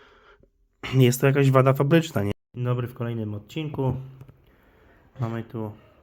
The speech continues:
bylinkę Hedi. Coś weszło do środka, jakiś ślimaczek, pewnie nieraz, y, takie płytki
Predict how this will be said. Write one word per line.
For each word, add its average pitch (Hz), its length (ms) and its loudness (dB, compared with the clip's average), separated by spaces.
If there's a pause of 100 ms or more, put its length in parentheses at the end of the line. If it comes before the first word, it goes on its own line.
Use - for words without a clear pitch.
(380)
bylinkę 110 520 -8
Hedi. 127 440 -6 (1400)
Coś 110 360 -12
weszło 117 400 -10
do 107 120 -8
środka, 123 460 -10
jakiś 110 480 -12
ślimaczek, 113 640 -10
pewnie 107 300 -10
nieraz, 107 440 -10
y, 107 240 -6
takie 135 220 -10
płytki 110 460 -6